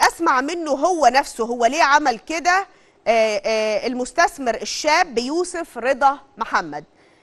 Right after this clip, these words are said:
آه، يعني أستاذ يوسف، خليني أسمع من حضرتك، آه، أنت شلت كفنك ليه؟ إيه المعوقات اللي واجهتك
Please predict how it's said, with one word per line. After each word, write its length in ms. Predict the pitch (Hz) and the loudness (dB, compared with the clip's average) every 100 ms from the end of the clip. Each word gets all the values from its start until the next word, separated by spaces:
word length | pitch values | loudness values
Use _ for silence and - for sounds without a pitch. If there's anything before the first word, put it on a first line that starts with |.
| _ | _
آه، 280 | 240 247 240 | -2 0 0
يعني 380 | 240 240 240 233 | 2 2 2 -2
أستاذ 320 | - 359 302 | -6 -6 -4
يوسف، 360 | 349 415 359 - | -6 -6 -8 -4
خليني 480 | 277 294 403 403 | -4 -2 -4 0
أسمع 260 | 349 349 269 | -2 0 -2
من 160 | 262 254 | -2 -4
حضرتك، 540 | 254 220 254 247 156 - _ _ _ _ - | -4 -2 -2 -2 -8 -10 _ _ _ _ -4
آه، 220 | 233 233 285 | -2 -2 -2
أنت 180 | 285 | 0
شلت 340 | 311 453 466 320 | -2 -2 -6 -6
كفنك 480 | - 349 330 320 - _ _ _ _ | -4 -2 -2 -2 -6 _ _ _ _
ليه؟ 460 | - 277 294 208 143 _ _ _ _ - | -6 -2 -2 -2 -6 _ _ _ _ -2
إيه 260 | 403 427 | -2 0
المعوقات 1040 | 330 302 269 240 269 262 269 320 370 370 254 | -2 -2 0 2 2 -2 0 2 2 0 -4
اللي 160 | 269 | -2
واجهتك 680 | 240 240 214 254 349 392 440 | 0 0 -2 -6 -2 0 -2